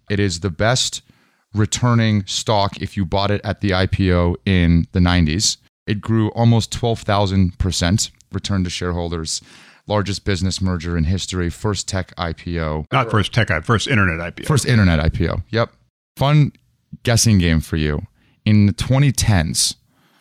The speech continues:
Speaker 1: what do you think were the two best performing stocks of the twenty tens?
Speaker 2: Hmm. I have to think about that. They, the, the difference is they went public so much later. The,
Speaker 1: Right.
Speaker 2: you know, part of the issue with A O L, we went public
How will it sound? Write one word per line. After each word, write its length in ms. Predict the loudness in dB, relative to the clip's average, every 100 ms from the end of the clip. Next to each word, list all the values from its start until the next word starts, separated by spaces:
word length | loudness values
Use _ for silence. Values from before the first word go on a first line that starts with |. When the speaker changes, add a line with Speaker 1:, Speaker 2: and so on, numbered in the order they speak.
| _ _
Speaker 1:
what 180 | -2 0
do 100 | 2
you 120 | 2
think 320 | 2 0 2
were 60 | 2
the 100 | 2
two 260 | 0 0 2
best 320 | 2 2 0
performing 480 | -4 0 0 0 -2
stocks 460 | -4 -4 -4 -6
of 180 | -8 -8
the 80 | -8
twenty 300 | -4 -4 -4
tens? 420 | -6 -8 -10 -12 _ _ _ _ _ _ _ _
Speaker 2:
Hmm. 380 | -2 0 -2 -4 -12 _ _ _ _ _ _ _ _ _ _ _ _ _ _ _ -10
I 20 | -10
have 100 | -8
to 80 | -8
think 180 | -6 -6
about 300 | -6 -8 -10
that. 260 | -12 -10
They, 140 | -8 -6
the, 260 | -6 -8
the 80 | -8
difference 360 | -4 -2 -2 -2
is 80 | -4
they 120 | -2
went 200 | -4 -4
public 340 | -6 -4 -4
so 140 | -2 -2
much 180 | -2 -4
later. 440 | -2 0 0 -2
The, 80 | 0
Speaker 1:
Right. 160 | 2
Speaker 2:
you 100 | 2
know, 140 | 0 -2
part 180 | 0 2
of 60 |
the 100 | 2
issue 220 | 0 0
with 200 | -2 -2
A 180 | -4 -2
O 120 | 0
L, 120 | 0 0
we 80 |
went 180 | -2 -2
public 320 | -2 0 -2